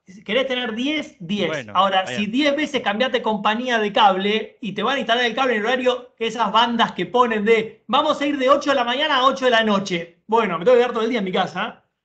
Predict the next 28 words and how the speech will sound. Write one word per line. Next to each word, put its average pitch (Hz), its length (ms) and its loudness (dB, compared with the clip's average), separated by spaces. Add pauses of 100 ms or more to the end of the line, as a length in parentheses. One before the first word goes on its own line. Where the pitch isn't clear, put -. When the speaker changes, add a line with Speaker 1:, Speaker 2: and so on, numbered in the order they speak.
(100)
Speaker 1:
¿sí? 233 340 -8
Speaker 2:
Ujú. 131 320 -20 (140)
Speaker 1:
Bueno, 190 480 -4 (200)
si - 240 -4
es 302 100 -2
para 302 260 0
eso, 339 580 -2
ahí, 294 260 -2
el, 302 180 -4
ahí, 269 540 -2 (140)
ahí 262 220 0
es 294 60 0
donde 233 200 0
la 220 80 0
licen-, 269 540 -4
no 247 220 4
dar 294 200 2
licencia 269 460 -4
es 247 80 -10
un 247 100 -2
beneficio 220 380 -2
al 202 60 0
trabajador. 170 640 -4
Siempre 320 380 -4
pensándolo 240 400 -4
en 247 80 -4
beneficio 214 480 -6
para, 170 380 -8